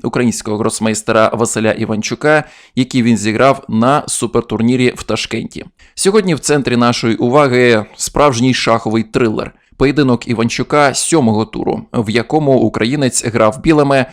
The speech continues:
проти маловідомого, але дуже міцного китайського гросмейстера Ма Куна.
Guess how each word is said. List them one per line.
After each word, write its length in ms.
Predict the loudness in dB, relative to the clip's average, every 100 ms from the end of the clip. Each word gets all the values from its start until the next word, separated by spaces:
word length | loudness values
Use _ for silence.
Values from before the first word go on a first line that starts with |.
| _ 2
проти 420 | 2 4 2 2
маловідомого, 1000 | 2 4 4 2 0 2 2 4 2 2 -2
але 220 | 0 0
дуже 300 | 0 0 2
міцного 600 | 2 0 -4 0 2 2
китайського 760 | 2 -4 0 0 0 -2 -2 0
гросмейстера 880 | -2 -2 -4 -2 0 2 2 0 _
Ма 260 | 0 2 2
Куна. 540 | 0 -2 -2 -2 -4